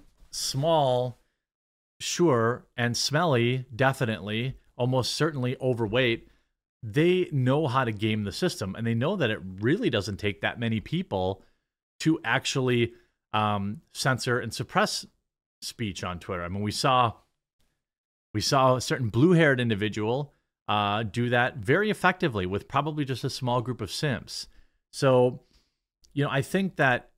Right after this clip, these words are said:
if you're a journalist, a known journalist, you should certainly be exempt from this, or at least have a, you know, a buffer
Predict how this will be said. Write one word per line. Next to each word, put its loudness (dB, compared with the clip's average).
if -2
you're 0
a 0
journalist, 0
a -2
known 2
journalist, -2
you -4
should -8
certainly -2
be -2
exempt -2
from -4
this, -8
or 4
at 0
least -2
have 2
a, 0
you -2
know, -2
a -6
buffer -2